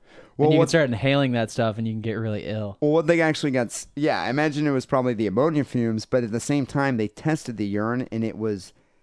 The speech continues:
Speaker 1: contaminated with methamphetamine.
Speaker 2: Ah.
Speaker 1: And so a week and a half
Speaker 2: Meth.
Speaker 1: later, there's a report that hit Howell's desk,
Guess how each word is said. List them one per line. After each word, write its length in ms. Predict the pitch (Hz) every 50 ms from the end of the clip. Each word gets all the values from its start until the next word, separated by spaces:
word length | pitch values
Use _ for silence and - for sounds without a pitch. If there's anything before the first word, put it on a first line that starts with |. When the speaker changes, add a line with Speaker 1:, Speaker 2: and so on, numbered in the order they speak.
| _ _ _ _ _ _ _ _ _ _ _ _ _ _ _ _ _ _ _ _ _ _ _ _ -
Speaker 1:
contaminated 920 | - 156 123 - - 165 185 202 185 151 117 101 87 85 80 82 82 87 90
with 140 | 107 92
methamphetamine. 960 | 98 110 113 104 - - 95 90 82 - 104 101 90 78 67 55 50 50 - - - _ _ _ -
Speaker 2:
Ah. 480 | 110 104 101 95 92 98 98 143 143 - - - -
Speaker 1:
And 260 | - 110 120 123 123 120
so 220 | - 165 151 151
a 80 | 147 143
week 200 | 143 175 196 -
and 80 | 117
a 40 | -
half 160 | 160 156 151
Speaker 2:
Meth. 60 | -
Speaker 1:
later, 320 | 147 156 156 156 143 143 135
there's 220 | 127 127 123 110
a 40 | 120
report 360 | 113 104 - - 147 147 147 -
that 120 | 120 113
hit 160 | 113 113 98
Howell's 320 | 107 117 113 104 101 95 -
desk, 420 | - 147 147 151 147 - - -